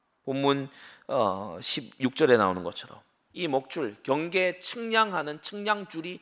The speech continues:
쳐져 있습니다. 그래서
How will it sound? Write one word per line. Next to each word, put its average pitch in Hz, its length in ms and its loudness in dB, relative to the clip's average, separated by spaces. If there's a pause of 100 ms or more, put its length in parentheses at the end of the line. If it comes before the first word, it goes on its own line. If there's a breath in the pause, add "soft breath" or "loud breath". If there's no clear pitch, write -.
(220 soft breath)
쳐져 233 260 0
있습니다. 131 500 -8 (2250 soft breath)
그래서 202 560 10